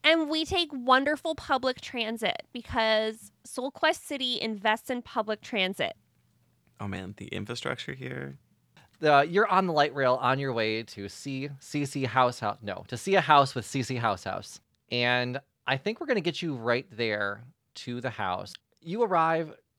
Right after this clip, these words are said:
Speaker 3: to the address that Le Capitan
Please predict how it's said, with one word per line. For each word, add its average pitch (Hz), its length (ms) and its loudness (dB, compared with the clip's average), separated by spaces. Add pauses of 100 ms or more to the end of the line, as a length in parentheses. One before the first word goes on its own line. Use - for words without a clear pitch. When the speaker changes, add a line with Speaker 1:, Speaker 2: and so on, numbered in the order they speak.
Speaker 3:
to 139 120 -6
the 135 140 -2
address 117 440 2
that 104 400 0 (120)
Le 107 80 -6
Capitan 110 880 -4